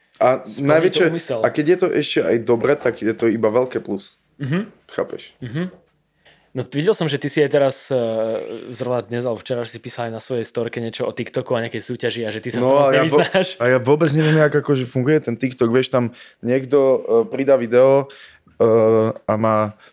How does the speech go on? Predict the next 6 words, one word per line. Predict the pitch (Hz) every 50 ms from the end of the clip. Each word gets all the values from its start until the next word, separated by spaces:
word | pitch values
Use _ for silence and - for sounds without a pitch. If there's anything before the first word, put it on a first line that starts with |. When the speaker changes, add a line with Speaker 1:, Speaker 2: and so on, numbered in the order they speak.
| _ _ _ _
Speaker 1:
že | - 120 113 110 117 113 110 107 110 110 101 95 - _ _ _ _ _ _ _ _ _ _ _ - - _ _ _ _ _ _ _ _ _ _
päťsto | - 131 107 - - - 131
videní, | 127 131 131 147 143 156 170
potom | 165 165 127 113 - 127 117 117
pridá, | 113 139 131 123 123 123
eh, | 120 110